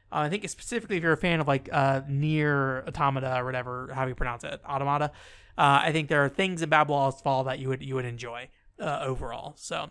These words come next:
I think it's a lot of, a lot of Babylon's Fall feels kinda like a, um, a, uh, expansion of the ideas in Nier, uh, Nier Automata, at least. In some ways, I think you can kinda look back to the original Nier, but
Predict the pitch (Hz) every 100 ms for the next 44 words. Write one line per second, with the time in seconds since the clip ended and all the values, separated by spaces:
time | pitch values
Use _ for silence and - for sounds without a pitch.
0 | - 180 165 165 202 214 208 214 247 285
1 | 247 214 208 196 165 180 160 170 156 180
2 | 160 143 156 143 135 135 123 120 _ _
3 | _ _ _ _ _ _ _ - 202 151
4 | 139 131 131 131 120 127 _ _ - 151
5 | - 233 156 151 139 135 131 131 120 120
6 | 120 117 117 131 - 175 135 135 135 _
7 | _ _ _ _ - 269 247 190 156 139
8 | 123 120 135 127 - - - - 254 247
9 | 226 320 302 220 196 202 175 165 170 175
10 | 147 143 139 143 127 151 131 123 123 113
11 | 113 113 113 143 -